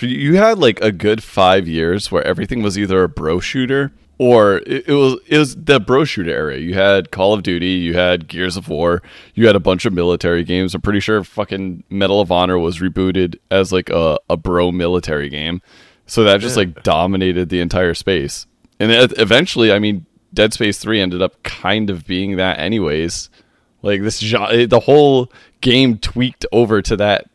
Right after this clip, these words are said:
Speaker 1: type of playstyle with the co-op stuff in Dead Space three.
Speaker 2: And it's funny because you would think that was, like, a massive shift, but if you look at all of them in a vacuum, like, you look at Dead Space one, it's a pretty,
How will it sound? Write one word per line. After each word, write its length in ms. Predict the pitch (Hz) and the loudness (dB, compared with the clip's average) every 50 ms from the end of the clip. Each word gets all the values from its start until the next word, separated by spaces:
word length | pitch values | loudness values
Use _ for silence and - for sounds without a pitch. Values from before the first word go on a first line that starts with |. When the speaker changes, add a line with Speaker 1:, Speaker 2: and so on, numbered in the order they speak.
| _ _ _ _ _ | _ _ _ _ _
Speaker 1:
type 260 | - - - 117 - - | -6 -2 -2 0 0 2
of 240 | 98 92 90 85 | 2 2 2 0
playstyle 500 | - - 110 113 - - - 82 80 80 82 | -2 -2 -4 -4 -4 -2 -2 -2 0 0 -2
with 100 | 82 - | -4 -6
the 80 | 80 | -8
co-op 360 | - - 98 107 110 90 80 - | -6 -4 -4 -2 -2 -4 -6 -8
stuff 240 | - - 85 - | -8 -10 -10 -10
in 60 | 90 82 | -6 -2
Dead 180 | 90 90 80 | -2 -2 -2
Space 280 | - - 87 85 80 - | -2 -6 -6 -6 -6 -8
three. 320 | 85 85 95 101 95 92 _ _ _ _ _ _ _ _ _ _ - | -6 -4 -4 -4 -6 -8 _ _ _ _ _ _ _ _ _ _ -4
Speaker 2:
And 160 | 151 151 143 - | -4 -4 -2 -2
it's 200 | 165 196 170 - | -4 -4 -4 -4
funny 280 | - - - 185 196 | -4 -4 -2 -2 -2
because 520 | 147 131 123 - 151 139 117 107 104 - - _ _ _ | -2 -2 -2 -2 -2 -2 -2 -4 -6 -10 -12 _ _ _
you 180 | - 131 139 151 | -4 0 2 2
would 180 | 147 131 117 | 2 0 -2
think 300 | 117 - 156 160 160 151 | -2 -2 -2 -2 -2 -2
that 220 | 123 104 127 127 127 | -2 -2 -2 0 0
was, 380 | 123 120 117 107 98 98 - 92 85 _ _ _ _ | 0 0 0 -2 -4 -8 -10 -10 -14 _ _ _ _
like, 160 | - 110 107 - | -6 -4 -2 -2
a 140 | 107 98 | -2 -2
massive 600 | 85 82 85 87 90 92 110 120 - - 147 123 | -2 -4 -4 -4 -4 -4 -4 -4 -2 -2 -2 -2
shift, 440 | 117 - - 143 151 170 - - - | -2 -2 -2 -2 -2 -4 -6 -10 -4
but 260 | 110 104 101 101 101 _ _ _ _ _ _ _ - | -2 -2 -2 -2 -6 _ _ _ _ _ _ _ -12
if 120 | - 120 | -8 -4
you 200 | 135 147 135 120 | -2 0 0 0
look 260 | 104 104 123 143 - - | -2 -2 -2 -2 0 0
at 160 | 147 123 - - _ _ _ _ _ | -2 -2 -2 -6 _ _ _ _ _
all 220 | - 107 113 117 | -2 0 2 2
of 120 | 123 120 107 | 2 0 0
them 360 | 120 123 117 107 101 101 120 - | -2 -2 -2 -2 -4 -6 -6 -4
in 120 | - 117 | -4 -4
a 80 | 107 90 | -4 -4
vacuum, 720 | 85 87 95 98 117 120 120 120 120 123 - 104 90 90 | -4 -4 -2 -2 -2 -4 -6 -10 -14 -12 -8 -6 -4 -2
like, 200 | 92 90 87 90 | 0 -2 -2 -2
you 100 | - 107 | -4 -2
look 120 | 113 117 - | -2 -2 -2
at 80 | 113 90 | -4 -4
Dead 160 | - 110 98 | -4 -4 -4
Space 360 | - - - 110 101 90 - | -4 -4 -2 -2 -2 -2 -4
one, 420 | - 87 104 110 101 92 90 104 - _ _ _ _ _ - | -4 -2 -2 -2 -2 -2 -6 -8 -10 _ _ _ _ _ -6
it's 160 | - 120 - - | -6 -4 -4 -4
a 60 | 123 | -6
pretty, 640 | 95 - - 170 165 156 139 127 120 107 107 - | -6 -4 -4 -2 0 0 0 0 0 -2 -4 -8